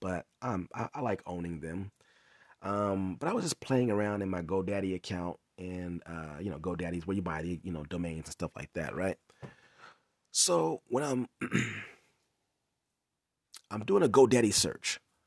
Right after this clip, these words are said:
I'm like, "Multi-channel seller." I forgot that I owned it. I forgot that I already owned the, uh, the domain. I said, "I think maybe that, you know, I think maybe that resonates with what I do or who, who I am better."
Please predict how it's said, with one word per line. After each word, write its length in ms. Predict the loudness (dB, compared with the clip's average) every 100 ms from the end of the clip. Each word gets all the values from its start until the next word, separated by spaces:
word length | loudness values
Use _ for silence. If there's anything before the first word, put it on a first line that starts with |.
| 0
I'm 80 | 0
like, 220 | 0 -6 _ -20 -8
"Multi-channel 560 | 0 0 2 0 0 2
seller." 380 | 2 4 4 4
I 140 | 2
forgot 520 | 2 -4 -2 -2 0
that 80 | -2
I 160 | -2 -2 _ -2
owned 300 | 2 2 0
it. 160 | -8 -18 _ -12
I 60 |
forgot 260 | -6 -6 -2
that 80 | -2
I 80 |
already 320 | 0 0 -2 -4 -4
owned 380 | 0 2 0 -2
the, 220 | -6 -6
uh, 160 | -10 -12 -10
the 100 | -6
domain. 420 | -2 0 0 -2 _ _ -20 -20 -20 -10
I 60 | -2
said, 240 | 0 -2 -6
"I 40 |
think 180 | -6 -2
maybe 240 | -2 -2 -2
that, 260 | -4 -6 _ _ -20 -20 _ _ _ _ _
you 80 | -18
know, 60 | -18 _ -8
I 40 |
think 140 | -4 -2
maybe 160 | -2
that 140 | -2 -4
resonates 560 | -6 -6 -8 -8 -8
with 160 | -8 -10
what 100 | -10
I 140 | -10 -10
do 220 | -10 -8 -10
or 180 | -14 -6
who, 220 | -4 -4 -2
who 160 | -2
I 120 | -2 -4
am 260 | -8 -12 -10
better." 320 | -10 -10